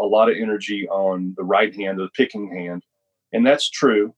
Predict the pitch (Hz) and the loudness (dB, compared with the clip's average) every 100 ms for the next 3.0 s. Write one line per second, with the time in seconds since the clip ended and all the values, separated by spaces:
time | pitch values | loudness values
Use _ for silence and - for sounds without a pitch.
0 | - 110 113 - 117 107 104 101 107 - | -4 0 0 2 2 2 2 4 4 2
1 | - 98 104 101 104 - 101 101 98 98 | -6 -4 -4 -4 -6 -2 2 2 0 -4
2 | 95 92 - 107 101 92 90 - 90 139 | -6 -6 -2 0 0 -2 -4 -4 -6 -6